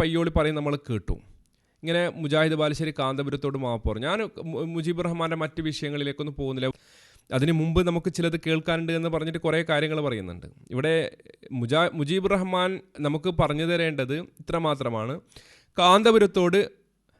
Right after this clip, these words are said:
മു-, ബഹുമാന്യനായ പണ്ഡിതൻ മുജാഹിദ് ബാലുശ്ശേരി മാപ്പ് പറയുന്ന, അതായത്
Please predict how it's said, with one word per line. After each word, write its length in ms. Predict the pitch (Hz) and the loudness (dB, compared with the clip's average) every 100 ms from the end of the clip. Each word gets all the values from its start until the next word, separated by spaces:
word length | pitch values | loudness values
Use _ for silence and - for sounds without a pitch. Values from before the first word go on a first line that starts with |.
| _ _ - 156 | _ _ -6 -4
മു-, 140 | 160 | 2
ബഹുമാന്യനായ 640 | 143 180 185 185 175 165 160 | 4 4 4 4 2 2 4
പണ്ഡിതൻ 340 | 165 147 147 156 156 | 2 2 0 0 0
മുജാഹിദ് 420 | 147 170 180 175 156 | 2 2 2 0 0
ബാലുശ്ശേരി 440 | 143 131 143 151 139 | 0 -2 -2 -2 0
മാപ്പ് 360 | 139 156 - 180 165 | 0 0 0 2 2
പറയുന്ന, 400 | 139 113 101 92 85 _ _ _ _ _ _ _ _ - 127 | 0 -2 -4 -6 -10 _ _ _ _ _ _ _ _ -6 2
അതായത് 220 | 131 | 2